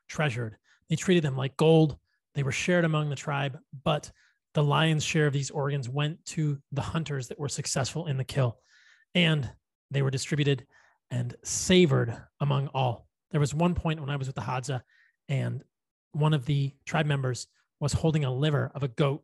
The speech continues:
that we had killed, and he just placed it so gingerly onto a pile of rocks before they cooked it and distributed it among the tribe. It was really interesting to behold. Now, you all probably know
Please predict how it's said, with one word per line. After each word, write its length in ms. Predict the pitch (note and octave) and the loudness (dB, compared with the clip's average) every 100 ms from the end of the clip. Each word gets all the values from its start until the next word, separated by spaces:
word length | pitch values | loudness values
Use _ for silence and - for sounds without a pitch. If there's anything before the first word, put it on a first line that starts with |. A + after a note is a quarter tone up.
| - | -12
that 100 | E3+ | -10
we 80 | C#3+ | -6
had 160 | B2+ - | -6 -6
killed, 320 | C#3 B2 A#2 _ _ _ _ _ - | -4 -4 -6 _ _ _ _ _ -6
and 180 | B2+ C3+ | -4 -4
he 360 | - - E3 F3 | -4 -2 -2 -2
just 340 | D3+ - - | -6 -8 -4
placed 300 | F3 E3 - | 0 0 -2
it 80 | - | -4
so 320 | - G3+ F3+ | 0 4 4
gingerly 800 | C#3 C#3 D#3+ C3 C3 B2+ C3+ - _ _ - | 2 0 0 0 -2 -2 -6 -8 _ _ -4
onto 340 | D3 D3 D#3 C#3 | -2 0 0 0
a 80 | |
pile 300 | - D#3 C3+ | 2 2 2
of 100 | B2+ | 0
rocks 420 | B2 C3 - - - _ - | 0 -2 -4 -14 -16 _ -12
before 300 | D#3 - D3+ | -8 -2 0
they 100 | C3 | 0
cooked 280 | B2+ D#3+ - | -4 -4 -2
it 140 | D3 - | -4 -4
and 80 | D3+ | -6
distributed 300 | C#3 - C3+ | -6 -4 -4
it 20 | |
among 140 | C3 C3 | -4 -6
the 80 | A#2+ | -4
tribe. 320 | C3+ A2+ A2 | -2 -4 -4
It 60 | E3 | -4
was 180 | C3+ B2 B2+ | -4 -4 -2
really 300 | D3+ D#3+ D3+ | 2 4 2
interesting 400 | F3 C#3 - C#3 | 0 -6 -10 -10
to 60 | A#2+ | -8
behold. 380 | - B2+ A2+ - _ _ _ _ | -4 -4 -4 -10 _ _ _ _
Now, 360 | D#3 C#3+ G2+ D#2+ _ _ _ _ _ _ _ - | 0 0 -2 -12 _ _ _ _ _ _ _ 2
you 200 | D#3 F3+ | 6 6
all 160 | D#3 | 6
probably 320 | - D#3+ D3 D3 | 2 0 2 2
know 500 | D#3 E3 B2 A#2 | 2 4 2 -2